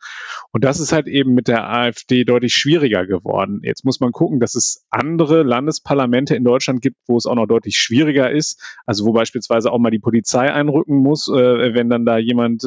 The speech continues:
äh, quasi rausgeschmissen worden ist. Rote Karten hat es bei uns noch nicht gegeben. Äh, aber trotzdem, also die, die, dass die A F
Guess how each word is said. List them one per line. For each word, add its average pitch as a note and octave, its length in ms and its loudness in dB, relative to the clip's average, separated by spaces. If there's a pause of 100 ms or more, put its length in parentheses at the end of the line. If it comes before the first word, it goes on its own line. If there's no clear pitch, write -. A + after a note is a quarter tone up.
äh, A#2 140 0
quasi A2+ 400 0
rausgeschmissen D3 680 -2
worden C#3 240 0
ist. - 260 -4
Rote F3 340 2
Karten D#3+ 580 -2 (400)
hat B2+ 140 -2
es A#2+ 120 -8
bei - 100 0
uns C3+ 240 0
noch B2 120 2
nicht D3 200 0
gegeben. D#3 520 0 (500)
Äh, B2+ 140 2
aber B2+ 220 2
trotzdem, - 440 0
also A2+ 200 -2
die, A2+ 220 -2
die, A#2 420 2
dass A#2+ 260 0
die - 180 0
A A#2+ 140 2
F A#2+ 180 -2